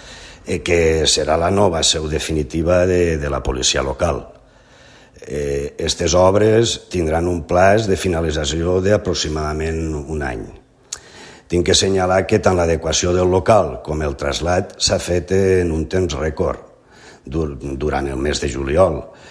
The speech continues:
i des d'ací vull agrair al Departament d'Informàtica i a la Brigada d'Obres i Serveis per tot este treball. Este trasllat ha estat motivat sobretot pel, per l'estalvi que suposarà,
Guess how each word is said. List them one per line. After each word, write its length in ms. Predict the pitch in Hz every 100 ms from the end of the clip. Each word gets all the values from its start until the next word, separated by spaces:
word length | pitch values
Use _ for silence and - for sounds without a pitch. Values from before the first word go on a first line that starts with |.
| - - -
i 140 | - 78
des 160 | 76
d'ací 320 | 67 71 - 85
vull 200 | 90 95
agrair 460 | 90 85 80 85 90
al 120 | 95
Departament 600 | 90 80 76 78 76 80
d'Informàtica 840 | 80 80 - 78 87 76 71 65 62
i 300 | 62 64 62
a 320 | 60 60 60
la 80 | 60
Brigada 680 | 62 62 73 76 76 - -
d'Obres 400 | 78 76 73 73
i 80 | 78
Serveis 540 | - 76 80 87 85 - - - - -
per 160 | 95
tot 240 | 85 85 69
este 240 | - 65
treball. 400 | 64 62 62 53 - - _ _ _ - - - - _ _ _ _ -
Este 300 | 80 90 80
trasllat 600 | 90 82 85 92 104 - -
ha 140 | - 87
estat 240 | 92 82
motivat 480 | 85 80 85 85 85
sobretot 880 | - 82 85 78 92 95 98 - 104
pel, 540 | 95 95 87 82 76
per 140 | - 73
l'estalvi 840 | 71 - 76 78 80 90 95 95 95
que 140 | 85
suposarà, 800 | 76 80 - 71 71 71 80 92